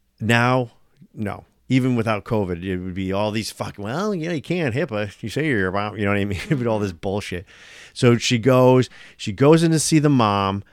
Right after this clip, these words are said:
Speaker 1: Um,
Speaker 2: The mom has no hands. She's eating her own hands off.
Speaker 1: Yeah.
Speaker 2: And
Speaker 1: That
Speaker 2: she
Speaker 1: was
Speaker 2: has a bite
Speaker 1: fucked up.
Speaker 2: mark on her face, which is weird. Like somebody else bit her. Maybe her parents were eaters, and when she was a baby, they bit her.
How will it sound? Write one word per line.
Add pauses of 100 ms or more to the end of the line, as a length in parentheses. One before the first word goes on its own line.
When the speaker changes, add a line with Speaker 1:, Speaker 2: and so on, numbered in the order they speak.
(340)
Speaker 1:
Um, (340)
Speaker 2:
The
mom
has
no
hands. (280)
She's
eating
her
own
hands
off. (1080)
Speaker 1:
Yeah. (520)
Speaker 2:
And
Speaker 1:
That
Speaker 2:
she
Speaker 1:
was
Speaker 2:
has
a
bite
Speaker 1:
fucked
up.
Speaker 2:
mark
on
her
face,
which
is
weird. (720)
Like
somebody
else (120)
bit
her.
Maybe
her
parents
were
eaters,
and
when
she
was
a
baby,
they
bit
her.